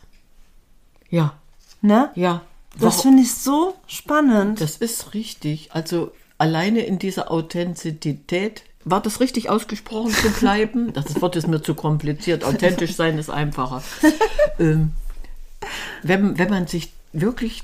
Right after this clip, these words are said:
Speaker 1: dessen bewusst ist, ja, du, du bringst ja dem anderen dann schon ein Lächeln ins Gesicht, nur alleine, wenn du ihn an-,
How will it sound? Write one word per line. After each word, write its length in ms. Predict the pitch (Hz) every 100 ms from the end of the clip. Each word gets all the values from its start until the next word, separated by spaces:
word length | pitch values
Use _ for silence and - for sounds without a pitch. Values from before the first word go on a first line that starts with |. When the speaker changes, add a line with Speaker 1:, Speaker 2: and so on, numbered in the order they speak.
| - 180
Speaker 1:
dessen 320 | 185 - 160
bewusst 560 | 160 160 247 - -
ist, 420 | - 151 233 - - - -
ja, 320 | 180 175 165 - - -
du, 120 | 190
du 180 | - 185
bringst 380 | - 247 285 -
ja 100 | 185
dem 200 | 180 156
anderen 320 | 190 220 208
dann 180 | 196 196
schon 160 | 202
ein 40 | 202
Lächeln 340 | 196 214 185
ins 260 | 160 165 -
Gesicht, 520 | 156 156 175 - - - - - - - - - - - - -
nur 320 | 190 190 202
alleine, 340 | 175 180 190 175
wenn 140 | 185
du 60 | 175
ihn 140 | 175
an-, 280 | 170 165